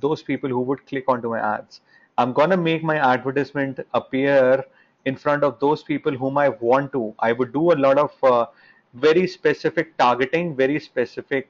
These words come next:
uh, what do you say, uh, very specific targeting in terms of who can see my ad, at what time they can see my ad,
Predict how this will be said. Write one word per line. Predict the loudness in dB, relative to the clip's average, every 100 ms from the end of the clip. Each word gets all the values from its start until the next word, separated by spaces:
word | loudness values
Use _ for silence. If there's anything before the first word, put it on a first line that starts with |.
| -2
uh, | 2 2 0 -4 _ _ _ _ _ _ _ _ _ -20 -20 -20 -2
what | 0
do | 0
you |
say, | -2 -2 -2 -2 0
uh, | 2 2
very | 2 0 -2
specific | -4 -6 -4 -4 0
targeting | 0 0 -2
in | -4
terms | -2 -2 -4
of | -8
who | -10
can | -8 -10
see | -8 -6
my | -2
ad, | 0 0 0 -4 _ _
at | -2 0
what | 2 0 0
time | -2 0
they | -2
can | -4 -6
see | -6 -4
my | -2 0
ad, | 0 0 -2